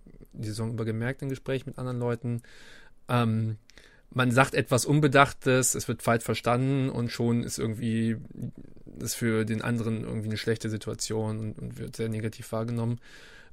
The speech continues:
Ähm, das sind die einen Probleme, an denen muss man, denke ich, auch arbeiten. Wie benutzt man halt umgänglich seine Sprache? So, wie verhalte ich mich zu Leuten, wo ich nicht genau weiß, wie alles ankommt? Ähm, aber die ganz anderen Probleme, wo dann Leute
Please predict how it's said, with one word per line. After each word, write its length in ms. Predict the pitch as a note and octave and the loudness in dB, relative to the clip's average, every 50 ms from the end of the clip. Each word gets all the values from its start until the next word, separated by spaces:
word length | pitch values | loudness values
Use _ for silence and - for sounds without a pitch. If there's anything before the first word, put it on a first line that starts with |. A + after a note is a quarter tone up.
| - - | -8 -2
Ähm, 460 | - A#2+ A#2+ B2 B2 A#2+ A#2+ A#2+ - - | 2 4 6 6 6 4 2 2 -2 -6
das 320 | - - C#3 - B2+ A#2+ - | -8 -4 2 4 4 4 6
sind 160 | C#3+ C3 A#2 | 4 4 4
die 100 | B2 - | 4 4
einen 200 | B2+ C3 D3+ B2+ | 6 6 6 4
Probleme, 640 | - - D#3 D3+ D#3 E3 E3+ E3 E3 D#3+ D#3+ D#3+ - | 2 0 2 4 6 6 6 6 4 4 4 4 4
an 160 | - A#2 A#2 | 2 2 4
denen 160 | A#2 A2+ A#2 | 4 4 4
muss 160 | B2+ B2+ - | 2 0 0
man, 360 | - A#2+ A#2 A#2 A#2 A2+ A2 - - - - - | 0 2 2 4 2 2 0 -4 -10 -8 -2 0
denke 160 | A#2 A2+ A2+ | 0 0 0
ich, 100 | A2+ - | 0 0
auch 160 | B2+ C#3 - | 0 2 2
arbeiten. 840 | D3 C3+ B2 C3+ C3+ C3 C3 C3 - - A#2+ A#2 A#2+ A#2+ A#2 A2+ A2 A2 | 2 2 2 4 4 4 4 2 0 -2 -2 0 0 0 -2 -2 -4 -2
Wie 100 | B2+ A2+ A2 | -2 0 0
benutzt 320 | A2+ A#2 A#2 A#2 - - | 2 0 0 0 -2 -2
man 160 | A2+ G#2+ A2 | -4 -2 0
halt 360 | A2+ A2 A2 A2 A2+ - - - - - - | 0 0 0 0 -2 -4 -8 -12 -14 -8 -2
umgänglich 480 | - C#3 B2+ A#2+ A#2+ A#2+ A#2+ A#2+ A2+ | 0 0 2 2 2 2 2 0 0
seine 180 | - A#2 A2 A2 | 0 -2 -2 -2
Sprache? 1000 | - - - A#2+ B2+ C3+ C#3+ D3+ C#3+ - C3+ C3 B2+ B2+ B2+ B2+ B2+ A#2+ - - - | -2 -2 2 4 6 6 6 6 4 4 2 4 4 4 4 2 0 -2 -4 -8 -10
So, 340 | - D#3 A#2+ - B2+ A#2 A#2 | -10 -8 -8 -6 -6 -6 -6
wie 100 | A#2+ A2+ | -6 -2
verhalte 280 | - A#2 A2 A2+ A#2+ | 0 0 0 0 0
ich 60 | A2 | -2
mich 140 | B2 A#2+ A2+ | -2 -4 -4
zu 80 | - A#2+ | -2 0
Leuten, 520 | A2+ A2+ A2+ A2+ - B2 A#2 A#2 A#2 B2+ - | 2 4 4 4 2 0 0 0 -2 -2 -4
wo 120 | A#2+ A2+ | -4 -4
ich 100 | A2 G2+ | -2 0
nicht 160 | - D3+ D3 - | 0 0 0 0
genau 240 | C#3+ C#3+ C3+ C3+ | 0 0 2 4
weiß, 220 | B2+ C3 C3+ - - | 4 4 2 2 0
wie 80 | C3+ | -2
alles 160 | B2 B2 A2+ - | -2 -2 -2 -4
ankommt? 480 | - C3 C3 B2+ - A#2 A#2+ B2 - - - - - - - - - - - - - - - _ _ - | -4 -6 -4 -4 -2 -2 -2 -2 -4 -8 -14 -20 -20 -18 -18 -18 -18 -18 -20 -20 -20 -20 -20 _ _ 0
Ähm, 460 | A2+ A#2+ A#2 A2+ A#2 A2+ A2 A2 - - - - | 2 2 4 2 2 0 0 -2 -4 -8 -10 -4
aber 220 | - A#2+ A#2+ A#2 A#2 | 0 4 4 6 6
die 120 | A2+ A2+ | 6 4
ganz 220 | A2 A#2 A#2 A#2 - | 4 4 4 2 2
anderen 360 | - B2 B2 C#3 C#3+ D#3 D3+ | 0 0 2 2 2 2 2
Probleme, 480 | - C#3 B2 A#2+ B2+ C3 B2+ B2+ A#2 | 0 0 2 2 4 4 4 2 2
wo 80 | A2+ A#2+ | 2 2
dann 180 | A2+ A2+ A2 A2+ | 2 2 4 4
Leute 560 | A2+ A#2 A#2+ A#2+ - B2 A#2 A#2 A2+ - | 6 4 4 4 6 6 6 6 6 4